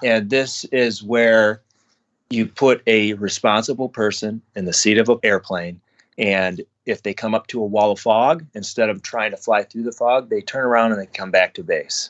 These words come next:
Okay. So it's just being a responsible person using common sense.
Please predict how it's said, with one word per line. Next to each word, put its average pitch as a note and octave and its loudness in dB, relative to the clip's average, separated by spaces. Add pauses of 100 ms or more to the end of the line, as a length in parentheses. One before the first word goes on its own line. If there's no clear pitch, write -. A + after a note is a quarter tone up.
Okay. F#2+ 0
So G2+ 4 (400)
it's G#2+ -6
just - -6
being A#2+ 0
a A2 -2
responsible G#2+ -2
person G#2 0
using F#2+ 0
common F2+ 2
sense. E2+ 2